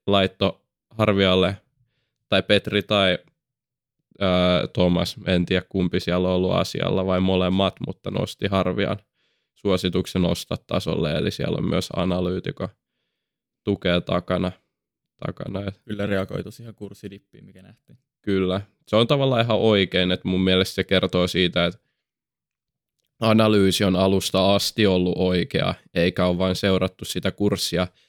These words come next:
Speaker 1: tai ainakin, että se analyytikko luottaa siihen, että se on oikea, jos sä tässä vaiheessa uskallat muuttaa sitä pelkästään kurssilaskun takia ostaks, koska,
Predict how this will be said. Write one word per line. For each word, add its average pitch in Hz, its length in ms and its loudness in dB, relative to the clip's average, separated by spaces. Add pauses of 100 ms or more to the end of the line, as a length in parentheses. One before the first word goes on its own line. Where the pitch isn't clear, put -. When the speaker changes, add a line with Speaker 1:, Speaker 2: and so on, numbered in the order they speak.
(120)
Speaker 1:
tai 98 140 0
ainakin, 95 380 2
että 92 100 -2
se 98 80 0
analyytikko 95 600 0
luottaa 110 640 0
siihen, 87 400 -8
että - 220 -8
se - 100 -10
on 90 120 -2
oikea, 92 440 -2
jos 95 200 -6
sä 95 80 -8
tässä - 360 -6
vaiheessa 90 440 -2
uskallat 92 480 -4
muuttaa 98 540 0
sitä - 360 -10 (480)
pelkästään 92 640 0
kurssilaskun 90 760 -4
takia 90 360 -2
ostaks, - 640 -4
koska, - 280 -12